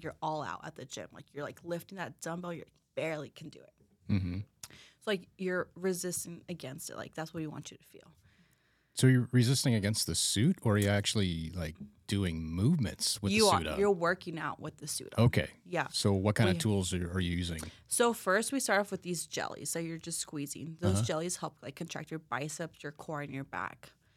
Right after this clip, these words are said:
Speaker 1: So you're just squeezing them as you're working out. And then after about six weeks of being there, like, consistent with it, we start, like, giving you weights.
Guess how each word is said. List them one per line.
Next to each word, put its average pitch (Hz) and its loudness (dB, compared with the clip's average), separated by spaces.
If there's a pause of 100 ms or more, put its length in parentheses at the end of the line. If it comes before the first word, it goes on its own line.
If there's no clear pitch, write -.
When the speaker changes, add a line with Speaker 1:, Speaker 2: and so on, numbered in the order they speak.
(200)
Speaker 1:
So 190 -8
you're 185 -6
just 202 -4
squeezing 175 -4
them 143 -10 (920)
as 175 0
you're 170 -2
working 147 -8
out. - -14 (160)
And 202 0
then 185 0 (140)
after 175 -2 (380)
about 175 4
six - -2
weeks 170 -4
of 185 -4
being 185 -2 (120)
there, 196 -2
like, 170 -6
consistent 170 -8
with 151 -8
it, 262 -8 (460)
we 175 -4
start, 165 -4 (200)
like, 160 -6
giving 160 -6
you 151 -2
weights. - -8